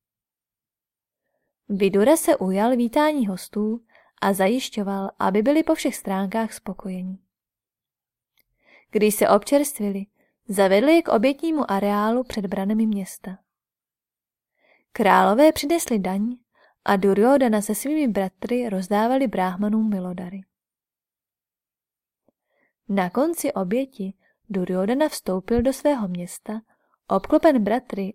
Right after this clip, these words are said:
a veleben dvorními básníky a pěvci. Přátelé a příbuzní ho oslavovali a prohlašovali, že tato oběť předčila všechny,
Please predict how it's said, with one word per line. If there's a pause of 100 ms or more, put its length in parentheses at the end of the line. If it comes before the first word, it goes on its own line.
(120)
a
veleben
dvorními
básníky
a
pěvci. (1700)
Přátelé
a
příbuzní
ho
oslavovali (440)
a
prohlašovali, (420)
že
tato
oběť
předčila
všechny,